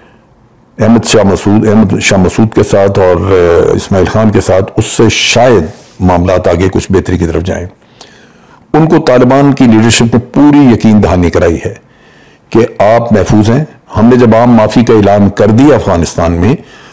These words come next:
तो उसके बाद सवाल ही पैदा नहीं होता कि हम किसी की जान लें। सो, आप महफूज हैं, आप आएं वहां पे, पुरअमन जिंदगी गुजारें, अपना काम करें, अपनी सियासत करें। और हो सकता है कि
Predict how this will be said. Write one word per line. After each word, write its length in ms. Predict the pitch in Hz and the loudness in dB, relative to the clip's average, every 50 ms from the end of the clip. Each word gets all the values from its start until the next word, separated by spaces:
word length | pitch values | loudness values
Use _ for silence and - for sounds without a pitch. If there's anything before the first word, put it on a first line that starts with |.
| _ _ - | _ _ -4
तो 80 | 151 | -2
उसके 400 | - - 151 139 - - - 160 | -2 0 -2 -2 -2 -2 -2 0
बाद 340 | 151 147 151 151 151 147 139 | 0 2 2 2 2 0 -2
सवाल 420 | - - - 113 104 107 107 104 | -4 -4 -2 0 0 2 2 2
ही 100 | 101 127 | 2 2
पैदा 260 | 143 - 139 139 147 156 | 2 2 2 2 2 2
नहीं 120 | 160 147 | 2 2
होता 180 | 120 113 139 131 | 2 2 2 2
कि 120 | 120 135 | 2 2
हम 100 | 131 127 | 0 2
किसी 220 | - 120 113 120 | 0 0 0 2
की 100 | 117 120 | 2 2
जान 320 | 117 117 110 107 107 104 104 | 2 2 2 2 0 0 0
लें। 160 | 107 110 107 - _ _ _ - - - - - - _ - - | -2 -4 -6 -10 _ _ _ -20 -20 -20 -20 -20 -20 _ -4 0
सो, 120 | 156 156 | 0 0
आप 280 | - - 120 120 131 143 | 2 2 2 0 2 2
महफूज 480 | 127 131 127 113 - - 156 147 117 95 | 0 0 0 0 0 2 2 2 2 0
हैं, 200 | 85 82 - - - _ - | -2 -4 -8 -14 -12 _ -2
आप 180 | 95 104 101 110 | -2 -2 0 0
आएं 160 | 98 107 123 | 0 0 2
वहां 240 | 135 131 120 120 127 | 2 2 2 0 0
पे, 180 | - 143 151 170 | 0 0 0 0
पुरअमन 480 | - - - 113 104 101 101 107 104 | -2 -4 -2 0 2 2 2 2 2
जिंदगी 340 | 90 101 95 90 98 98 98 | 2 2 0 0 0 0 0
गुजारें, 480 | 95 104 92 95 101 110 131 165 190 202 - - - - - _ _ _ _ _ _ _ _ _ - | 0 0 0 0 0 2 2 0 -2 -4 -6 -16 -20 -20 -20 _ _ _ _ _ _ _ _ _ -8
अपना 240 | 104 107 - 107 98 | -6 -2 0 -2 -2
काम 300 | 90 - 98 95 101 104 | 0 -2 -2 0 0 0
करें, 260 | 95 113 110 120 123 | 2 2 2 2 2
अपनी 200 | 117 123 117 104 | 2 2 0 0
सियासत 400 | 90 - 90 87 - 117 98 - | 0 0 -2 -2 0 -2 -4 -2
करें। 260 | - 123 139 147 165 - - - _ _ _ _ _ _ _ _ _ _ _ _ _ _ _ _ - - | 0 0 0 0 -2 -4 -8 -18 _ _ _ _ _ _ _ _ _ _ _ _ _ _ _ _ -4 -2
और 80 | 117 | -2
हो 120 | 98 98 98 | 0 0 0
सकता 320 | - - 127 - - - | 0 -2 -4 -2 0 0
है 260 | 139 113 104 92 92 | 2 2 2 2 0
कि 560 | 98 - - - 98 95 90 90 87 90 95 | -2 -4 -2 0 2 2 2 2 0 -2 -4